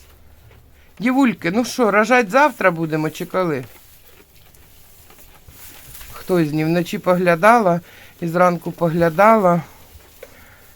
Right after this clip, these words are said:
Лана таке то хвостиком дрикає, то потягується. Міра, як лежить, куйовдається, все ногою смикає, все їй щось там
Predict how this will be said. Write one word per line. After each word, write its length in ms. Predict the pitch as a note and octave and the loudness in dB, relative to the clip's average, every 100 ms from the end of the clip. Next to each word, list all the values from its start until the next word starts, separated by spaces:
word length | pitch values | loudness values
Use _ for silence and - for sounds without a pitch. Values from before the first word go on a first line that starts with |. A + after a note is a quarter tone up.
| _ - - - - - - - - D#3+ | _ -20 -20 -20 -20 -20 -20 -20 -20 -8
Лана 600 | E3 F#3 F#3 F3+ F3 E3 | 0 6 6 6 6 4
таке 360 | D#3+ F3+ - E3+ | 4 -2 0 -2
то 140 | - | -2
хвостиком 680 | D#3+ G#3 A#3 G#3+ G3+ G3 F#3+ | -2 -2 -2 -4 -4 -4 -2
дрикає, 440 | F#3 G3 F#3 F3+ | -4 0 2 2
то 140 | F3 E3 | -2 -2
потягується. 1080 | D#3+ D#3 A#3 A#3 G#3+ G3+ F#3+ - G3 F#3+ F3 - - - - | -4 0 2 4 2 0 -4 -6 0 0 -2 -14 -20 -20 -6
Міра, 600 | E3+ F#3 F#3+ F3 E3 E3 C3+ - - - - - | 0 2 4 6 6 6 -2 -20 -20 -20 -20 -4
як 220 | E3 - | -4 -2
лежить, 420 | F3 E3 E3+ D#3+ | -2 2 0 0
куйовдається, 880 | - E3 E3 E3 D3 D#3 D3+ - D#3+ | 0 2 2 0 0 -2 -2 -2 -6
все 220 | B2+ D#3+ | -2 -2
ногою 460 | D3+ D3+ E3 D#3 D3 | -2 -2 -2 -2 -4
смикає, 520 | - D3+ C3+ C#3+ C#3 | -6 -6 -4 -4 -4
все 240 | B2+ D3+ | -6 -6
їй 160 | C#3+ C3+ | -4 -6
щось 200 | - B2+ | -10 -16
там 260 | - C3 | -6 -6